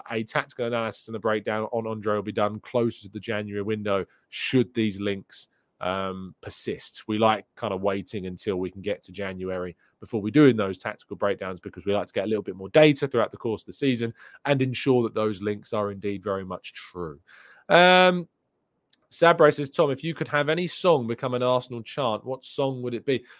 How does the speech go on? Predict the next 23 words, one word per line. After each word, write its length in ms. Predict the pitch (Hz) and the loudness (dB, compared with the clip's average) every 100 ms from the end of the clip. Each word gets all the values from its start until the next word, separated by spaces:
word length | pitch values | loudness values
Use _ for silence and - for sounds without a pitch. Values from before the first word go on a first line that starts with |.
| _ | _
I 80 | 170 | 0
assume 380 | - 240 247 214 | 2 2 2 4
this 220 | 208 190 | 2 2
is 200 | 175 139 | -2 4
like, 520 | 147 139 120 - - _ _ _ _ _ | 6 6 4 -4 -20 _ _ _ _ _
you 80 | 123 | -4
know, 100 | 120 | 0
like 160 | 113 101 | 0 -2
the 80 | 107 | -4
Waka 280 | 104 - | -4 -6
Waka 320 | 95 90 - 87 | -8 -8 -10 -12
song 580 | 110 98 92 92 87 | -6 -4 -4 -4 -8
and 100 | 85 | -12
the 80 | 82 | -14
Tequila 500 | - 98 - 117 101 | -16 -14 -8 -6 -6
song 460 | - 113 104 101 95 | -6 -2 -2 -2 -6
and 100 | 98 | -4
turning 240 | 143 120 | -2 -2
them 160 | 110 107 | -4 -6
into 160 | 101 | -8
songs 360 | 95 113 101 95 | -6 -6 -6 -12
for 100 | 98 | -18
players. 540 | - 107 95 90 92 | -8 -4 -4 -6 -10